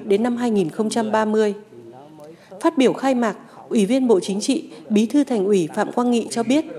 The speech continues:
sau bốn ngày làm việc với tinh thần khẩn trương và trách nhiệm cao, ngày mùng bảy tháng năm năm hai nghìn không trăm mười lăm, Hội nghị lần thứ mười một Ban chấp hành Trung ương Đảng đã thành công tốt đẹp.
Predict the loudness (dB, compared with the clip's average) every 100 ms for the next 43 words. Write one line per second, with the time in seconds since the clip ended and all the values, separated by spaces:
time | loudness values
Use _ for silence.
0 | -16 -18 -10 -2 2 2 2 2 0 0
1 | 2 0 0 -6 0 0 2 0 0 -2
2 | -2 -2 0 0 0 -2 -6 -4 -2 0
3 | -2 -2 -2 -2 -6 -12 -14 -12 0 2
4 | 2 2 0 0 0 0 0 2 0 0
5 | 0 0 0 -2 -2 -2 0 0 0 -2
6 | -4 -12 -20 -20 0 4 4 2 0 0
7 | 0 2 2 4 2 0 -4 -10 0 0
8 | 2 0 0 0 2 0 2 0 0 -2
9 | -2 0 0 0 -2 0 0 0 -2